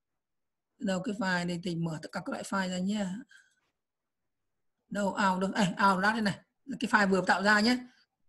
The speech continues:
Đấy, hai ba, một hai hai và một hai mươi, thấy không nào?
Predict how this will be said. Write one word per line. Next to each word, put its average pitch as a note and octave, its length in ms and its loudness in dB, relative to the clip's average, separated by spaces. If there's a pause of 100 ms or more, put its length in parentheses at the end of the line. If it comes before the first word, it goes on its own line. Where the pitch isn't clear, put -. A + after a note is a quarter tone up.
(720)
Đấy, G3+ 200 0 (240)
hai A3+ 180 6
ba, G#3+ 360 8 (280)
một G3+ 160 0
hai A3 120 -4
hai G#3 220 2
và G3 100 4
một F3 200 0
hai G3 160 0
mươi, G3+ 220 6 (100)
thấy F#3+ 120 -6
không G#3+ 120 2
nào? G#3 160 2